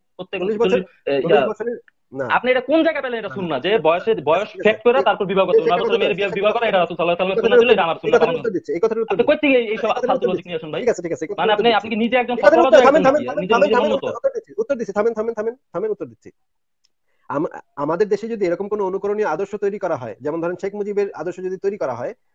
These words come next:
Speaker 2: ধরেন শেখ মুজিব জীবনে অনেক দুর্নীতি করেছে, অনেক নারী ধর্ষণ করেছে, এরকম যদি ঘটনা ঘটে থাকে এবং তাকে যদি রাষ্ট্রীয়ভাবে, আহ, আহ, সর্বশ্রেষ্ঠ মানুষ এবং অনুকরণীয় আদর্শ হিসেবে গণ্য করা হয়, তখন সবারই যে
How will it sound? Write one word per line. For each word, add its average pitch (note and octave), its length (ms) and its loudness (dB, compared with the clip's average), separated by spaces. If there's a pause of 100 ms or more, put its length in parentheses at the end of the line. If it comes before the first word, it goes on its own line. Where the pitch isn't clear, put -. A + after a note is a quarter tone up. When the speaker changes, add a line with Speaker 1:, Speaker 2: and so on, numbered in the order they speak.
(140)
Speaker 2:
ধরেন F3+ 220 0
শেখ F#3+ 160 -6
মুজিব G#3 240 -4
জীবনে G3 220 -2
অনেক G3 180 -2
দুর্নীতি G3 300 -4
করেছে, D3 300 -6 (100)
অনেক E3 280 -6
নারী D#3+ 240 -2
ধর্ষণ D#3+ 260 -4
করেছে, A#2+ 260 -12
এরকম D#3 220 -8
যদি D#3+ 140 -8
ঘটনা D3+ 220 -6
ঘটে F#3+ 180 -10
থাকে C3+ 240 -10 (320)
এবং D3 140 -6
তাকে D#3+ 220 -2
যদি G3 180 -6
রাষ্ট্রীয়ভাবে, G3 500 -2 (540)
আহ, C3 280 -8 (380)
আহ, B2 360 -6
সর্বশ্রেষ্ঠ G3+ 500 0
মানুষ G3+ 440 0
এবং F3+ 200 -6
অনুকরণীয় G#3 460 0
আদর্শ E3 240 -4
হিসেবে G3 280 -4
গণ্য A3+ 200 -2
করা D3 180 -2
হয়, C3+ 200 -6 (420)
তখন A#3 440 4 (420)
সবারই A#3 240 4
যে C4+ 120 -4